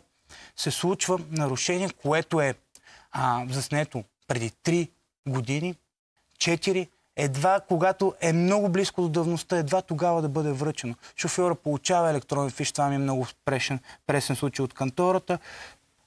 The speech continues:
Шофьор получил електронен фиш януари две хиляди двадесет и четвърта за нарушение, което е, а, извършено, а, през януари две хиляди и двадесета. В този случай клиентът ме попита: „Да плащам ли глобата?“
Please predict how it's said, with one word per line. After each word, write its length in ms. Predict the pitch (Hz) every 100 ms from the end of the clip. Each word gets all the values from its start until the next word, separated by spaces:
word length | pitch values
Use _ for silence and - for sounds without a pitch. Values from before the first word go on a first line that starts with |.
| -
Шофьор 360 | - - 185 175
получил 340 | 180 175 180
електронен 480 | 160 131 175 175 170
фиш 360 | - 170 - - _
януари 520 | 143 135 135 143 160 160
две 200 | 139 156
хиляди 240 | 151 143
двадесет 340 | 123 139 139
и 60 | 123
четвърта 600 | - - 135 139 - 175 _ -
за 120 | 151
нарушение, 540 | 151 131 127 170 170 160
което 480 | - 151 151 165
е, 100 | 175 165 _ _ _ _
а, 220 | 160 160
извършено, 640 | 135 135 147 - 175 185 - _ _ _ -
а, 180 | 170
през 240 | 156 160 135
януари 360 | 135 143 170
две 180 | 160 156
хиляди 320 | 156 165 151
и 40 | 151
двадесета. 440 | 131 143 135 - _ _
В 100 | 135 -
този 220 | 185 208
случай 340 | - 180 -
клиентът 400 | - 180 175 -
ме 100 | 170
попита: 400 | 151 - 170 -
„Да 80 | 139
плащам 440 | - 165 170 156 151
ли 60 |
глобата?“ 500 | 147 160 156 135 -